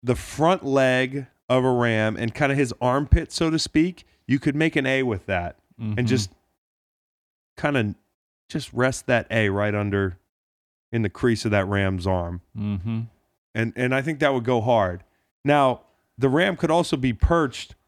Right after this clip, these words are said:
Speaker 1: on the A, not humping the, the A, as you put it.
Speaker 2: I said,
Speaker 1: Is it
Speaker 2: I said it was mounting it.
Speaker 1: Mounting it, humping it. Well, you said before the show that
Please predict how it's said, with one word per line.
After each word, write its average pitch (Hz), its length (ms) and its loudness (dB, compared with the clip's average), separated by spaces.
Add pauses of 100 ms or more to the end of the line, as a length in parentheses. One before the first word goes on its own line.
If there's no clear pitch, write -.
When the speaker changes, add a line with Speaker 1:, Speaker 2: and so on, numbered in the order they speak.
Speaker 1:
on 117 160 2
the 107 140 0
A, 104 140 2
not 113 220 2
humping 110 540 0
the, 98 160 0
the 98 180 0
A, 92 280 0
as 92 200 -2
you 95 120 -2
put 92 220 -2
it. 90 140 -2 (500)
Speaker 2:
I 113 60 -2
said, 110 140 -2
Speaker 1:
Is 104 60 0
it 104 60 -2 (100)
Speaker 2:
I 120 60 -6
said 104 300 -2
it 101 120 -4
was 95 160 -10 (340)
mounting 95 480 -8
it. 90 160 -12
Speaker 1:
Mounting 104 400 2
it, 107 140 0
humping 104 360 -2
it. 107 140 -2
Well, 110 140 0
you 117 140 -2
said 117 240 -2
before 101 320 -2
the 95 80 -2
show 95 240 -4
that 92 160 -2